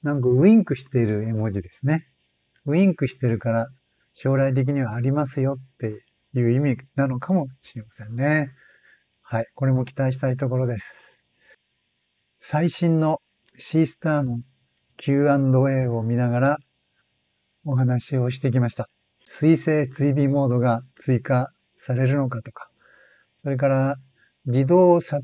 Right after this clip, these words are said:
影機能が追加されるのかとか、それから前にあったあの、モザイクモードが撮影されるのかとか、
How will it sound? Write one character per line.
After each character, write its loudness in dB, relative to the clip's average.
影 0
機 -6
能 0
が -2
追 -4
加 -4
さ -8
れ 0
る 2
の 0
か -14
と -20
か、 -20
そ -4
れ -2
か 0
ら 0
前 0
に 2
あ 0
っ -8
た -2
あ 2
の、 -4
モ 0
ザ 0
イ -4
ク -2
モ 2
ー 0
ド 2
が 2
撮 -10
影 -4
さ -4
れ 0
る 2
の -2
か -16
と -20
か、 -14